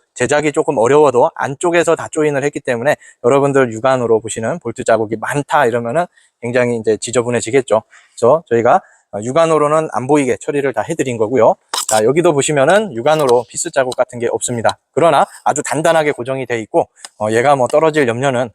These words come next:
안 하셔도 될 것 같다. 이렇게 보시면 되겠어요. 이렇게 공중에 띄워놨다고 대충 다른 게 아니고 안쪽에 보강을 다 했기 때문에,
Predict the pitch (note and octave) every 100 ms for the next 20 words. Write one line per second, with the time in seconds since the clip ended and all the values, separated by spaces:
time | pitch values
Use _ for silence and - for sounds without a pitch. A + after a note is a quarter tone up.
0 | - G#2+ A#2 A#2+ A#2 A2 - A2 A#2 G#2+
1 | - G2+ _ _ - - A2+ G#2+ B2+ A2+
2 | A#2+ - B2+ - - - B2+ C#3 D3+ D#3+
3 | D#3+ F#3+ F3 A2+ C3 C#3 - A#2+ D3 B2+
4 | B2 D3 G#2+ G#2+ - - - - G2 C3+
5 | D3+ C#3+ C3+ A#2+ C3 B2+ G#2 E3 F3+ D#3+
6 | B2+ A2+